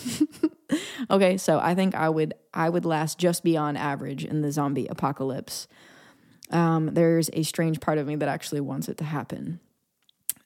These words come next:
uh, just to see how we, how we take it, how, how we respond as human beings, Homo sapiens. This is not rare. <laughs> This is just <laughs> me.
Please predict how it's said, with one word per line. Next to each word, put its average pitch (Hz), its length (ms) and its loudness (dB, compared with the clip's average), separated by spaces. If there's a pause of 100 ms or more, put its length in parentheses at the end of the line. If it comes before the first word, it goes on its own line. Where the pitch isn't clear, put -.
uh, 147 400 -2
just - 300 -6
to 175 60 -6
see 143 540 -6 (240)
how 139 320 -6
we, 139 480 -8 (920)
how - 240 -10
we 147 140 -4
take 190 280 -6
it, - 220 -12 (120)
how, - 320 -12
how 143 280 -8
we 160 280 0
respond 160 720 -2
as 151 240 -6
human 147 300 -4
beings, - 500 -6 (100)
Homo 208 240 -2
sapiens. - 680 -8 (720)
This 180 180 2
is 196 140 0
not 202 240 2 (120)
rare. 156 480 -4
<laughs> - 60 -20 (1700)
This 180 220 -2
is 165 140 -2
just 190 460 -2
<laughs> - 0 -
me. 226 520 2